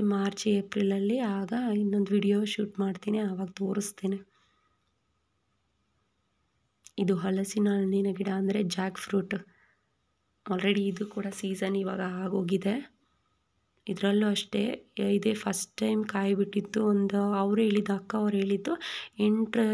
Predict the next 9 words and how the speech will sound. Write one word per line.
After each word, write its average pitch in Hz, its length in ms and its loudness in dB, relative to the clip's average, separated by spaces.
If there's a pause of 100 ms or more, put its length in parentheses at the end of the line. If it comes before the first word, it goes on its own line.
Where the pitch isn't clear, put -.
(140)
ಎಂಟು 233 260 2
ಕಾಯಿನೋ 214 460 0
ಬಿಟ್ಟಿತ್ತು 196 460 -2
ಫಸ್ಟ್ 180 340 -10
ಟೈಮ್ 196 220 0
ಅಂತ 190 260 -2
ಹೇಳ್ಬಿಟ್ಟು. 185 460 -2 (500)
ಟೇಸ್ಟು 196 380 0
ಕೂಡ 208 160 -2